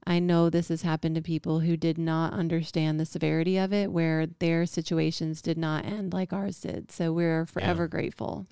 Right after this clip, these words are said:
Speaker 2: Yeah, and, and we're, we're looking forward to bringing in experts that can, you know, enlighten us on other things that, that we may not know or, or that are both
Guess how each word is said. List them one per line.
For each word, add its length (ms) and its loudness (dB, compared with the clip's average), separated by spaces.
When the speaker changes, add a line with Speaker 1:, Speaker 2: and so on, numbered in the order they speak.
Speaker 2:
Yeah, 240 6
and, 200 0
and 200 -2
we're, 300 2
we're 360 2
looking 280 2
forward 300 -2
to 60 -6
bringing 320 -8
in 160 -8
experts 760 -6
that 260 2
can, 460 -6
you 140 -4
know, 180 -4
enlighten 500 -2
us 200 -6
on 260 -8
other 300 4
things 400 -4
that, 240 -4
that 220 -6
we 180 -6
may 220 0
not 240 -4
know 300 -2
or, 280 -4
or 480 -2
that 240 2
are 120 2
both 300 2